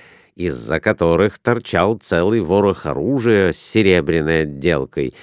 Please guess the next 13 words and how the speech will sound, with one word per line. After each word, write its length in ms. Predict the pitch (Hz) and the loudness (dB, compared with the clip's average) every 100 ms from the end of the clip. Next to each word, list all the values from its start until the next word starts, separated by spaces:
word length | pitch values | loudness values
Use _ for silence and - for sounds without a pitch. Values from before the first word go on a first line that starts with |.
| - | -12
ятаганы, 1000 | 76 78 78 69 62 110 123 87 69 60 | -6 -4 -4 -4 -2 0 2 0 -2 -6
пистолеты. 1040 | - 65 - 64 71 117 123 - - - _ _ _ _ _ _ _ | -8 -12 -10 -8 -2 0 -2 -6 -12 -18 _ _ _ _ _ _ _
Показался 600 | 92 80 80 190 202 180 | -6 -4 0 0 2 -2
старик, 640 | 170 - 214 160 135 120 - | -2 0 2 4 2 0 -4
белобородый 840 | 92 110 107 104 104 104 92 98 | 2 4 4 2 2 2 0 -4
турок, 580 | - - 190 185 175 - _ - - _ | -6 -6 0 2 0 -4 _ -20 -20 _
важно 460 | 82 95 95 73 80 | -4 -2 0 -2 -4
восседающий 800 | 78 - 90 82 82 76 - 85 | -4 -6 -4 0 0 0 -4 -4
верхом 580 | 73 82 - 95 78 | -2 -2 -2 -2 0
на 120 | 76 85 | 0 0
маленьком 640 | 92 95 82 78 - 78 | 2 0 0 -2 -4 -6
пузатом 600 | - 90 73 82 - 73 | -4 -4 -2 -2 -2 -6
осле, 440 | 69 - 135 185 | -6 -4 0 0